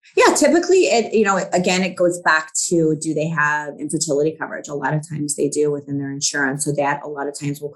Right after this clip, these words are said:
cover the actual donor's retrieval. Um, if not, maybe the retrieval, sometimes medications. Those medications can be pretty costly. They could be up to, you know, four to eight thousand dollars for the, the medications. But overall, it's typically anywhere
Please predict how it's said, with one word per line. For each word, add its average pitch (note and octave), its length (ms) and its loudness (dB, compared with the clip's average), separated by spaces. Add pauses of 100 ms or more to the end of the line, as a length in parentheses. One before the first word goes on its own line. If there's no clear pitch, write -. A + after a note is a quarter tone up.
cover C#3+ 220 0
the D3 160 2
actual C3+ 320 -4
donor's C#3 320 -4
retrieval. C#3+ 640 0 (380)
Um, C#3+ 260 2
if F3+ 180 2
not, F#3+ 240 2
maybe F3 200 2
the E3 100 0
retrieval, E3 360 -2
sometimes F3 460 -2
medications. F3+ 760 -4
Those E3 140 -2
medications F#3 640 0
can D3 240 -4 (240)
be D#3 80 2
pretty D#3 220 2
costly. C#3+ 600 -2 (120)
They E3 100 -6
could - 140 -4
be D3+ 120 0
up D3 120 -6
to, D3 220 -4
you D3+ 80 -12
know, D3 200 -10 (100)
four D3 200 2
to D3+ 60 2
eight E3 280 0
thousand D3+ 280 -2
dollars C#3+ 520 -2
for C#3+ 160 -6
the, C#3+ 240 -6 (300)
the D3+ 80 2
medications. D3 720 2 (280)
But G3+ 140 4
overall, F#3 920 2
it's F3 220 -2
typically F#3 540 0
anywhere D#3+ 840 -2